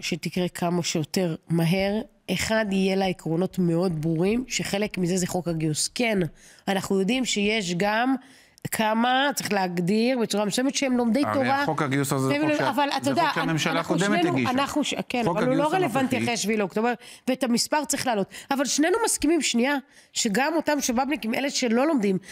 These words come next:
Speaker 1: שמסתובבים, או נמצאים בבני ברק, אנחנו מכירים את זה, או באלעד, או ביתר עילית, והם לא לומדים, הם כן צריכים
Speaker 2: אני לא קורא להם
Speaker 1: להתגייס.
Speaker 2: שבאבניקים. למשל, עכשיו עלה רעיון שהצבא יבדוק מול ביטוח לאומי ומס הכנסה, מי לומד, מי עובד
Speaker 1: בסדר,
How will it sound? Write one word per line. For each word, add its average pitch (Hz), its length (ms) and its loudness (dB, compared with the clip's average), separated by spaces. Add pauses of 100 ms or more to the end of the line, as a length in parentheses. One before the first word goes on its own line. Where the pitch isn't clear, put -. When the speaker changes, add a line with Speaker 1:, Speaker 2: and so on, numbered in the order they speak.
(100)
Speaker 1:
שמסתובבים, 226 880 2 (280)
או 247 100 4
נמצאים 262 340 2
בבני 247 280 4
ברק, 247 200 -2
אנחנו 233 160 -2
מכירים 339 340 2
את 269 80 0
זה, 226 100 0
או 214 60 0
באלעד, 220 600 0 (320)
או 240 100 2
ביתר 208 260 2 (100)
עילית, 247 400 2 (180)
והם 349 320 2
לא 359 80 4 (100)
לומדים, 302 220 4
הם 370 340 -4
כן 370 100 0 (180)
צריכים - 180 0
Speaker 2:
אני - 120 2
לא - 60 -2
קורא 190 120 0
להם 190 80 2
Speaker 1:
להתגייס. 180 180 0 (100)
Speaker 2:
שבאבניקים. 151 380 2
למשל, 123 320 2
עכשיו 131 280 -2
עלה 123 160 0
רעיון 131 400 0
שהצבא 120 480 -2
יבדוק 123 380 0
מול 120 160 2
ביטוח 110 400 0
לאומי 113 360 2
ומס 113 320 0
הכנסה, 113 380 -2
מי 143 200 2
לומד, 143 460 0
מי 147 120 2
עובד 151 120 2
Speaker 1:
בסדר, - 100 0